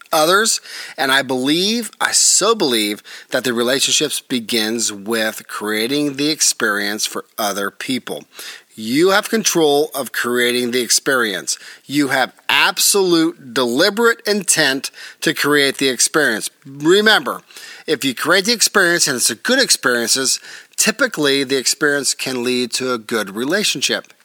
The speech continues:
If you create bad experiences, guess what? It's a bad relationship. So let's jump into this thing. We're gonna rock and roll. We're gonna sit on this for a long time. I got tons of experiences,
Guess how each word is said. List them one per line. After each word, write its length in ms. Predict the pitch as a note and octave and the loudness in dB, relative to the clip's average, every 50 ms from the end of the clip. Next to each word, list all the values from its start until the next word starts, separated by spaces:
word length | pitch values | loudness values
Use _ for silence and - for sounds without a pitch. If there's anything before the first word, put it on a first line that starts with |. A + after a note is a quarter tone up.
| _ - | _ -20
If 140 | - - - | -14 -12 -12
you 60 | A2+ | -10
create 280 | - - A#2+ A2 F2+ - | -6 -4 -6 -4 -2 -2
bad 160 | A2+ A#2 B2 | 0 0 0
experiences, 680 | A#2+ - - - D#3 D#3 D3+ - - F#3 F#3 - - - _ - - - _ _ - | -2 -4 -4 -2 -2 -2 0 -2 -2 -2 -2 -2 -4 -6 _ -20 -20 -20 _ _ -6
guess 260 | C3+ A#2+ - - - | -4 -4 -2 -2 -2
what? 240 | A2 G2+ F2+ - _ _ _ _ _ - | -2 -2 -2 -4 _ _ _ _ _ -10
It's 140 | A#2 - - | -6 -6 -6
a 60 | G#2+ | -4
bad 280 | F#2 A2+ A2 A2 G2 | -2 -2 -2 -2 -2
relationship. 640 | G2+ A2 G#2+ G#2+ G#2+ G2 - F2+ E2+ - F#2+ - - _ _ _ - - - - - - - - _ - | -4 -6 -4 -2 -2 -4 -4 -4 -6 -6 -8 -8 -12 _ _ _ -20 -20 -20 -20 -20 -20 -20 -20 _ -6
So 140 | - - C3+ | -4 -2 0
let's 240 | C3+ D3 D3+ - - | 2 2 2 2 -2
jump 440 | - - - - D#3 F3 F3 E3 F3+ | -2 -4 -4 0 2 2 2 4 2
into 180 | F3+ E3+ D#3 | 2 2 2
this 220 | C#3 D3 C#3 - - | 2 2 2 2 0
thing. 200 | C#3 B2+ A2 G#2+ | 0 -2 -2 -2
We're 120 | B2 C#3+ | -2 -2
gonna 160 | D#3+ D#3 B2+ | 0 0 0
rock 400 | A2+ G#2 G2+ C3+ D#3 E3 F3 - | 0 -2 0 0 2 2 2 2
and 160 | F#3 E3+ D#3 D3 | 0 0 2 2
roll. 220 | D3 C#3 C#3 C3 | 2 2 2 0
We're 100 | C3 B2+ | 0 -2
gonna 140 | B2 A2+ G#2+ | -2 0 2
sit 320 | - - - - G3 G3 | 4 4 4 4 4 4
on 180 | F3+ D#3+ D3+ C#3+ | 4 2 2 2
this 200 | C#3+ C#3 - - | 0 0 0 -2
for 200 | - - A#2+ G#2+ | -2 -2 -2 -2
a 80 | G#2 | -2
long 400 | G#2 A2 C3+ D#3+ F#3+ G#3+ A3+ A#3 | -2 2 2 4 6 4 4 4
time. 400 | F3+ - E3 D3 C3 B2+ B2+ A#2+ | 2 2 2 4 4 2 2 2
I 60 | A#2 A2+ | 2 0
got 200 | A2+ G#2 - - | 0 -2 -2 -2
tons 260 | - F3 G3 G#3 A3 | 2 2 2 2 2
of 80 | G#3 | -2
experiences, 880 | A3 F3+ - - - D3 B2+ A2+ A2+ A2 G#2 - - A2+ A2 G#2 - | -2 0 0 0 2 0 0 0 0 -2 -2 -2 -2 0 0 -2 -2